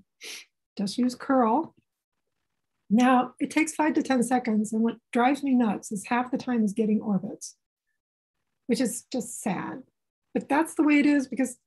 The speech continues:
I'm not gonna store ten years of orbits on Heroku. I don't even think I'm allowed to on a hobby, uh,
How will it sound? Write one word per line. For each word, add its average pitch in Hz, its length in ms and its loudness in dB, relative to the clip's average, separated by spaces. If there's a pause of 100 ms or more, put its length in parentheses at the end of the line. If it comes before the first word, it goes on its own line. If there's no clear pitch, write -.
(140)
I'm 285 220 2
not 370 200 2
gonna 330 240 2
store 294 400 0
ten 269 300 0
years 262 200 0
of 202 100 0
orbits 185 680 0
on 220 200 2
Heroku. 220 580 0
I 214 40 -2
don't 247 180 2
even 226 180 2
think 214 160 0
I'm 190 80 2
allowed 190 360 0
to 180 360 -2 (560)
on 220 100 0
a 185 60 0
hobby, 214 680 0 (360)
uh, - 1080 -14